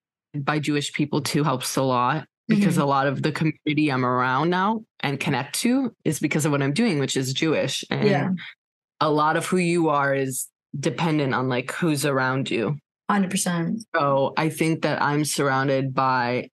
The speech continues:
Speaker 1: a lot of positive Jews, and that's made me more well-rounded. And then also getting people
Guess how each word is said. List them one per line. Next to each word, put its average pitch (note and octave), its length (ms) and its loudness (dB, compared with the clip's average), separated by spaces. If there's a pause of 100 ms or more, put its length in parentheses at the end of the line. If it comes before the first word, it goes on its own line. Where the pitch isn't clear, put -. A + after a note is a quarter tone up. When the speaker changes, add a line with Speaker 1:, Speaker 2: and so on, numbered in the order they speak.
(120)
Speaker 1:
a C#3+ 100 2
lot C#3 300 2
of C3+ 180 -4
positive D3 680 -2
Jews, C#3 640 -2 (420)
and E3 180 0
that's C#3+ 280 -2
made D3+ 200 0
me D3 180 0
more C3+ 280 0
well-rounded. F3+ 760 0 (280)
And G3 160 2
then F#3 180 0
also E3 560 0
getting D#3+ 640 0 (400)
people G3 320 0